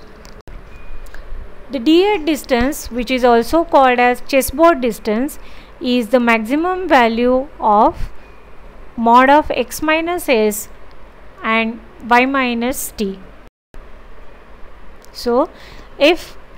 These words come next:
a image is given, then we can always find N D four and N P four, which together forms eight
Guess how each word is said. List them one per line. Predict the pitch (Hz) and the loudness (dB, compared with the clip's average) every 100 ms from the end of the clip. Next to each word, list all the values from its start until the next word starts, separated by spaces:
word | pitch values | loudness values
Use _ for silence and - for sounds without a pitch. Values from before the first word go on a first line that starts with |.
| - - - - - - - - - - - - 262 | -20 -20 -20 -20 -20 -20 -20 -20 -18 -20 -20 -8 0
a | |
image | 254 262 294 339 370 | 2 2 2 2 4
is | 381 240 | 4 4
given, | 226 208 214 320 - - - - | 2 4 0 -2 -12 -20 -18 -8
then | 214 247 294 339 | 4 4 4 2
we | 269 | -2
can | - 240 240 | 0 -2 2
always | 220 214 233 320 370 | 2 2 2 0 -2
find | - 269 233 220 226 233 - - - | 2 2 4 0 -4 -8 -16 -14 -2
N | 247 269 | 0 2
D | 302 349 | 4 2
four | - 277 220 220 233 226 | 4 6 6 4 0 -4
and | 233 226 226 233 - | -2 0 -2 -4 -4
N | 240 226 | -2 -2
P | 262 254 | -2 -4
four, | - 226 240 403 - - - - - - - | 0 4 4 4 -4 -20 -20 -20 -20 -20 -10
which | 233 302 - - - - - - - | 0 0 0 -10 -14 -16 -20 -14 -2
together | 285 277 320 359 359 | 0 4 4 4 2
forms | - 254 214 208 220 - - - - - - - - - - - - - - | 4 4 6 4 0 -8 -14 -20 -14 -10 -10 -12 -16 -20 -20 -20 -20 -14 0
eight | 277 302 - | 2 0 -4